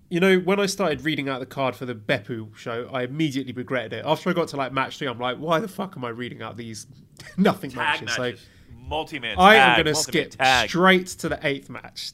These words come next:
Speaker 1: I'm gonna learn my lesson here.
Speaker 2: All right.
Speaker 1: Eighth match, we've got I W G P Junior Tag Team Championship. The Birds of Prey, Robbie Eagles and Will Ospreay, challenging Bullet Club team of El Fantasma and Taiji Ishimori.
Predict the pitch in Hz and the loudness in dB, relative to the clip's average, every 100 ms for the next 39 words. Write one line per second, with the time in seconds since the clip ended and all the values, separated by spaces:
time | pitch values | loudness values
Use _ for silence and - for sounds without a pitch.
0 | - 127 127 131 170 185 170 147 123 113 | -14 -8 -6 0 2 2 0 -2 -4 -10
1 | 104 113 107 - - 98 101 196 202 147 | -16 -18 -20 -20 -20 -16 0 2 2 -2
2 | 143 143 139 156 175 170 143 131 139 123 | -4 -4 -2 2 2 2 -6 -8 -8 -8
3 | 120 104 165 151 139 139 127 104 113 104 | -10 -6 -4 -4 -6 -6 -8 -8 -14 -10
4 | 143 131 127 - 135 - _ _ _ _ | -8 -8 -10 -10 -10 -12 _ _ _ _
5 | _ _ - - - - 190 180 151 135 | _ _ -20 -20 -20 2 4 6 2 -2
6 | 160 147 139 - _ _ 185 180 156 143 | 0 0 -2 -10 _ _ 4 4 2 -2
7 | 131 123 120 123 113 - 120 117 110 _ | -4 -4 -6 -4 -6 -8 -6 -6 -10 _
8 | _ - 170 160 135 131 123 120 - - | _ -4 0 0 0 -6 -10 -10 -12 -12
9 | - - 151 131 131 110 131 120 113 135 | -14 -4 -4 -2 -8 -8 -8 -10 -8 -6
10 | 117 123 110 120 113 117 - 117 - 127 | -6 -8 -10 -10 -10 -12 -14 -16 -8 -8
11 | 113 113 - 120 123 113 | -8 -10 -12 -8 -6 -8